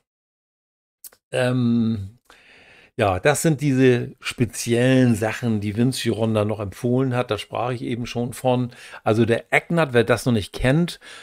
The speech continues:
also der typische Ecknut oder die Ernährung mit dem Ecknut, äh, das sind, ähm, zwischen zwölf und sechsunddreißig Eier am Tag. Äh, wichtig dabei ist, und bitte, bitte, bitte,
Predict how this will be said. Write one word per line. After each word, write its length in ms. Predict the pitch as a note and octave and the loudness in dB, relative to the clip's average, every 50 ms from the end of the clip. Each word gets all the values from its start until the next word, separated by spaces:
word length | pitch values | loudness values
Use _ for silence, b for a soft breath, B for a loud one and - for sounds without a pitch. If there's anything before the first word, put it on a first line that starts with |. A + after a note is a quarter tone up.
| B B - | B B -2
also 180 | A2+ A#2+ B2 | 0 0 2
der 240 | A#2 A2 A#2+ A2+ A2 | 2 2 2 0 0
typische 540 | - - E3 D3 E3+ D#3+ - - C#3+ - - | -2 -4 -4 -4 -4 -4 -2 -4 -4 -4 -4
Ecknut 420 | - A#2 - - D3+ C#3+ C3+ - | -4 -6 -6 -6 -4 -4 -4 -2
oder 160 | C#3+ B2 A#2 G#2 | -2 -2 -2 0
die 120 | G#2+ B2 | -2 -2
Ernährung 540 | A#2 A2 A2 A#2 B2 C3 C3+ C3+ C3+ B2+ - B B B B B B B | -2 0 0 2 2 2 2 2 0 -2 -6 B B B B B B B
mit 160 | - A#2 A2+ A2+ | -4 -2 -2 0
dem 100 | A#2 A#2+ | -2 -2
Ecknut, 520 | - - - - C#3+ C#3 C3 B2+ - - b b b b b _ | -2 -4 -6 -4 -4 -2 -2 -4 -6 -10 b b b b b _
äh, 180 | - A#2 A#2 A2+ | 0 2 2 2
das 240 | - A#2+ A2 - - | 2 0 -2 -2 0
sind, 320 | A#2+ B2 D3 D3 - - - _ - | 0 0 0 0 -2 -8 -12 _ -2
ähm, 680 | C3 A#2 A2 A2+ A#2+ A#2+ A#2 - C#3 C3 A#2+ C3 D#3 - - - - | 0 0 2 0 -2 -2 -4 -8 -10 -10 -10 -12 -14 -16 -16 -16 -16
zwischen 420 | - - - C#3+ C#3 - C3+ A#2+ - | -10 -4 -2 -2 0 0 -2 -2 -2
zwölf 640 | - - - C#3 C#3 C#3+ D3+ D#3+ F3+ F3 - - | -4 0 8 10 12 12 12 10 8 6 2 -4
und 180 | - C#3+ B2 A2+ | -2 -2 0 0
sechsunddreißig 800 | C#3+ C3+ - - C#3 B2+ A2+ G#2+ A2+ A2+ G#2 A#2 A2+ G#2+ - - | 0 -2 -2 -2 -2 -2 0 0 -2 -2 -2 -2 -4 -4 -4 -2
Eier 260 | A#2 A2+ A2 A2 - | -2 0 0 -2 -2
am 200 | G#2 G2+ G2 - | -4 -8 -10 -10
Tag. 600 | - - G#2 G2 G2+ A#2+ F3 A#3+ - - - B B B B B B B B B B _ | -10 -8 -6 -6 -4 -4 -4 -6 -8 -12 -20 B B B B B B B B B B _
Äh, 340 | - C3 B2+ B2 A#2 A#2 A2 | 2 4 4 4 2 2 2
wichtig 400 | D#3+ F3 - - A3+ G3+ - - | 2 2 2 0 -2 -2 -2 0
dabei 320 | - E3 D#3 D#3 D3+ D3 | -2 0 2 2 2 2
ist, 240 | C#3+ - D3+ C#3+ - | 2 0 -2 -2 -2
und 180 | C3 B2 G#2+ - | -4 -4 -2 -2
bitte, 400 | C3+ C#3 C#3+ - E3 D#3 D3+ D3 | -2 -2 0 0 -2 -2 -2 -4
bitte, 400 | - - C3 C3 - - C3+ B2+ | -4 -4 -6 -6 -4 -4 -6 -4
bitte, 480 | - - A#2 A2+ - A#2+ A#2 A2+ A2+ | -2 -4 -4 -4 -2 -2 -2 -4 -4